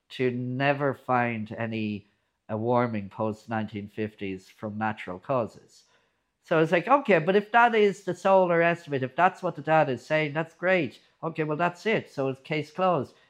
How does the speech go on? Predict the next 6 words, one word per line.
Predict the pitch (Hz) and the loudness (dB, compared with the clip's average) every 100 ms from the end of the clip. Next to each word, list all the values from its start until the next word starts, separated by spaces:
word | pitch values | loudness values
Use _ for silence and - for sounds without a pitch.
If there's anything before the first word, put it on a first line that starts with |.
| - | -12
except | 143 - - 170 170 - - _ _ _ _ _ _ _ _ _ _ _ 117 | -12 -6 2 2 0 -10 -20 _ _ _ _ _ _ _ _ _ _ _ -4
lots | 113 120 123 175 | 2 2 2 2
of | 165 | 4
other | 233 302 247 | 4 2 2
estimates. | 151 - - 85 - _ - _ _ _ _ | 0 -2 -10 -12 -14 _ -20 _ _ _ _
So | - 156 151 139 | 2 4 4 2